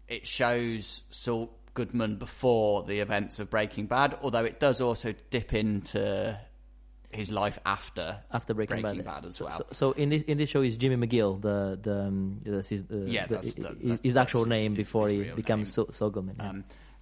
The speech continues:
Speaker 1: and yeah, it's good. I like, um, not as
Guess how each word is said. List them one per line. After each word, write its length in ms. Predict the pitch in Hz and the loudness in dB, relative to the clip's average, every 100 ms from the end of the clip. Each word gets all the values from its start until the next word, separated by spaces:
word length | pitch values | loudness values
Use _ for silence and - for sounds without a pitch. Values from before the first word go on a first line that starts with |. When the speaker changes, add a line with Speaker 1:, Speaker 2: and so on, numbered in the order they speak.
| - | -2
Speaker 1:
and 420 | 127 123 123 - - - - | 0 2 -2 -4 -16 -20 -6
yeah, 140 | 165 | -2
it's 160 | 143 - | -2 0
good. 300 | 180 160 - - | 0 0 -2 -6
I 60 | 120 | 0
like, 320 | 123 123 - - - - - - - - - - - | 0 0 -4 -18 -20 -20 -20 -20 -20 -20 -20 -12 -2
um, 600 | 117 107 107 107 107 - - - - - - | 0 0 0 -4 -6 -10 -20 -20 -20 -14 0
not 220 | 127 120 | 0 2
as 160 | 107 | -4